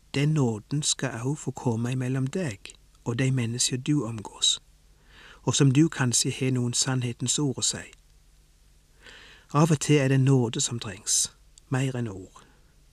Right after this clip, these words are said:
Ser du det? En som heter Reinhold Niebuhr, skrev en gang: «Du kan kanskje klare å tvinge folk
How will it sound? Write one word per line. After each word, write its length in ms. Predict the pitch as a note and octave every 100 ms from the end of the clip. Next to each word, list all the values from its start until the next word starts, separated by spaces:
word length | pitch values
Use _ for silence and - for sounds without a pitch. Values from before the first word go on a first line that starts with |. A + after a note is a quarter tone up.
| _
Ser 220 | - C#3+
du 100 | C#3
det? 180 | A2 G2 - _ _ _ _ _ _ _ _ _ _ _ _ _ _ _ _ _ _ - - - - - -
En 160 | F3
som 180 | E3+ D3
heter 420 | C3+ - B2+ A#2 - _ _
Reinhold 640 | B2+ B2 C3 C#3+ C#3+ B2+ B2+ _
Niebuhr, 640 | - C#3+ E3 C3 G2+ - - _ _ _ - _ _ -
skrev 520 | - - B2 B2+ - - _
en 160 | A#2+ A2
gang: 280 | G2+ F#2+ - _ _ _ _ - _ _ _ - - - - - - _ _ - -
«Du 120 | F3
kan 180 | F3 D#3+
kanskje 360 | D#3 C3 -
klare 480 | D3+ - C3 A2 D3 D3
å 100 | C3
tvinge 400 | - C3 A2+ C#3
folk 380 | - A#2+ -